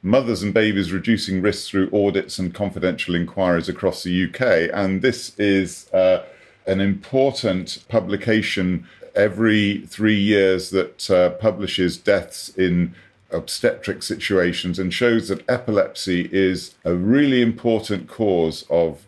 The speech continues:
death in pregnancy. So I think this paper highlights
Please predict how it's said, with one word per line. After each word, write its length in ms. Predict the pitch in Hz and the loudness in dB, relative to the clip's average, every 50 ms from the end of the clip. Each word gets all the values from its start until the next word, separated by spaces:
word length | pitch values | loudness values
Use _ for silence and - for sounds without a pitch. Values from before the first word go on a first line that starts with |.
| _ - | _ 0
death 400 | 101 92 82 80 - - - _ - | 0 2 2 0 -4 -12 -20 _ -6
in 200 | 85 80 80 78 | -4 -4 -4 -6
pregnancy. 720 | - - 101 98 - - 80 - - - - - - - - - _ _ _ - - - - - _ _ _ _ _ | -6 -4 -4 -4 -4 -4 -8 -12 -12 -14 -12 -10 -10 -10 -12 -16 _ _ _ -20 -20 -20 -20 -20 _ _ _ _ _
So 560 | - - 131 127 123 123 123 123 127 123 107 - - - - | -2 2 4 4 6 6 4 4 2 0 -2 -6 -8 -4 -4
I 80 | 139 | -2
think 220 | 143 175 202 - - | 0 0 -2 0 0
this 160 | 208 196 - | -2 -2 -2
paper 720 | - - 185 170 156 - - 147 139 139 135 131 123 - - _ _ _ _ _ - - | 0 0 2 2 0 0 0 2 4 4 4 4 2 -4 -12 _ _ _ _ _ -20 -10
highlights 920 | - - 143 147 143 135 131 127 120 117 120 - - - - - - - | -4 0 2 2 4 4 4 4 2 0 -2 -6 -10 -8 -8 -8 -10 -12